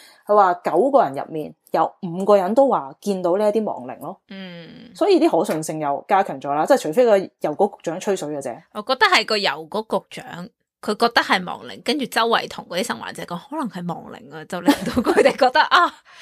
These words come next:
Speaker 2: 可能真係亡靈喎！」咁。
Speaker 1: 喂，但係呢，因為點講呢？
Speaker 2: constructive memory 嚟㗎嘛，可以係。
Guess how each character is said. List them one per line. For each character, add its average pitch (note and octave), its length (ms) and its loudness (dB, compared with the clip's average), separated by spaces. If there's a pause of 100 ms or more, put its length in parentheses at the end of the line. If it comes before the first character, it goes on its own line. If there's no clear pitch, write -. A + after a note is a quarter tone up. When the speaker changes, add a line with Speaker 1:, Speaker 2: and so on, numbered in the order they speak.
(560)
Speaker 2:
可 E4+ 60 0 (120)
能 G#3 100 0
真 G#4 140 2
係 D#4 220 2
亡 F#3 200 -2
靈 F3+ 180 -6
喎！」 A#3 360 2
咁。 D#4 120 -4 (1000)
Speaker 1:
喂， A4 160 4
但 F4 100 2 (140)
係 F#4 80 -4
呢， F#4 160 4
因 C5+ 360 4
為 B3+ 180 2
點 C#4 160 -4
講 C4 200 0
呢？ F#4+ 80 0 (480)
Speaker 2:
constructive D#4 760 -6
memory D#4 600 -12
嚟 E2+ 160 -16
㗎 F#3+ 60 -12
嘛， G#3 240 -14
可 F3 80 -10
以 F3 120 -8
係。 - 420 -12